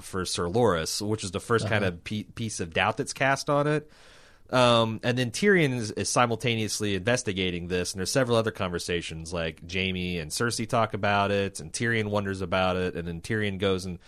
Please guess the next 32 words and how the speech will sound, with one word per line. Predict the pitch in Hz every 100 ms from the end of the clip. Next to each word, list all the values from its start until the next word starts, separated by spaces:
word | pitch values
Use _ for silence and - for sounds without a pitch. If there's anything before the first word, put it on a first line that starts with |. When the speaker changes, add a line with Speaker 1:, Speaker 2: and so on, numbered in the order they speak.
| - -
Speaker 1:
and | 90 87
talks | 101 98
to | 90
Jaime | 92 117 120
about | 110 107 107
it. | 107 104 - - - - -
And | 107 110 107 104 101 101
since | - 117
we | 117 123
know | 143 156
that | 139 -
Robert | 117 123 123 117 -
owns | 113 117 107 87
it, | 78 71 - - - - - -
the | 104 101 98 92
thing | - 135 131 131
that | 110 -
everyone, | 120 127 123 113 107 -
the, | 107 101
the | 101 110
thing | 110 160 156
that | 135 113
Tyrion, | - 160 151 147 131
Jaime, | 127 127 120
and | 101
Cersei | 120 110 - 95
seem | 90 117 107
to | 101
agree | 87 101 98
on | 87 85 82 82
is | - 92 87
that | 92 87 85 82